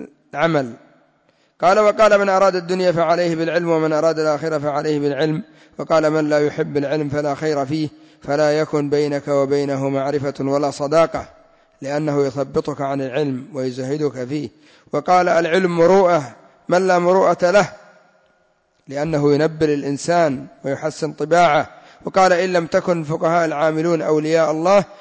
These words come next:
فليس لله ولي". نعم، العاملون هم أولياء الله، ليس أصحاب الخرق، أصحاب الخرق ليسوا بأولياء لله، لأنهم تركوا سنة النبي صلى الله عليه وسلم. وقال: "ما أحد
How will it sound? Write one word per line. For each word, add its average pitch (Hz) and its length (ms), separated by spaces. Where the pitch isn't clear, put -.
فليس 156 360
لله 147 460
ولي". 135 520
نعم، 135 440
العاملون 139 600
هم 147 160
أولياء 143 460
الله، 123 240
ليس 165 320
أصحاب 156 360
الخرق، 156 420
أصحاب 147 400
الخرق 170 460
ليسوا 185 280
بأولياء 151 580
لله، 139 340
لأنهم 156 420
تركوا 170 380
سنة 180 380
النبي 160 320
صلى 156 260
الله 151 120
عليه 139 100
وسلم. 127 280
وقال: 214 320
"ما 214 240
أحد 196 460